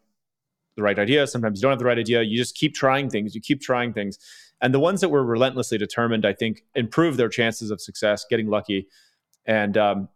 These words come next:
that's what I would say to founders. Just, by the way, Coinbase is probably the tenth business idea that I've tried in my life. You know, some of them lasted three weeks and I, and it didn't work. Others lasted many, many years and didn't really work or had a tiny, tiny base hit.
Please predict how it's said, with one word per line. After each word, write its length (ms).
that's 180
what 100
I 20
would 120
say 160
to 60
founders. 420
Just, 200
by 100
the 60
way, 100
Coinbase 440
is 120
probably 720
the 80
tenth 400
business 340
idea 320
that 120
I've 140
tried 300
in 60
my 120
life. 360
You 120
know, 260
some 200
of 60
them 160
lasted 460
three 160
weeks 340
and 120
I, 180
and 160
it 80
didn't 220
work. 320
Others 280
lasted 500
many, 160
many 160
years 420
and 320
didn't 220
really 220
work 380
or 80
had 140
a 60
tiny, 280
tiny 200
base 280
hit. 220